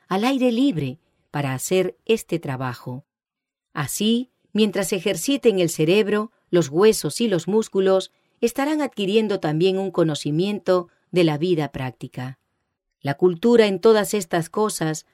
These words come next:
hará a nuestros jóvenes útiles para llevar la verdad a campos extranjeros. Entonces, no tendrán que depender de las personas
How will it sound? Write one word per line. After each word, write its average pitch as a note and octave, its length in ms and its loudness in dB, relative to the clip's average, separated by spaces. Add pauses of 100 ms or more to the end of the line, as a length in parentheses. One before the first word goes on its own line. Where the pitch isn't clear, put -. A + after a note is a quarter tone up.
hará G3 260 2
a G#3+ 60 -2
nuestros E3+ 420 -2
jóvenes F#3+ 560 -2 (160)
útiles C3+ 720 -4 (260)
para C#3+ 140 0
llevar F3 360 2
la F#3+ 140 2
verdad E3 500 -2 (200)
a D3 100 -4
campos F3 720 -4
extranjeros. C3+ 1000 -6 (800)
Entonces, G#3 960 0 (100)
no C4 180 0
tendrán A#3+ 500 2
que A3 160 4
depender F3 560 2
de F#3+ 100 2
las D#3+ 180 0
personas F#3+ 720 -2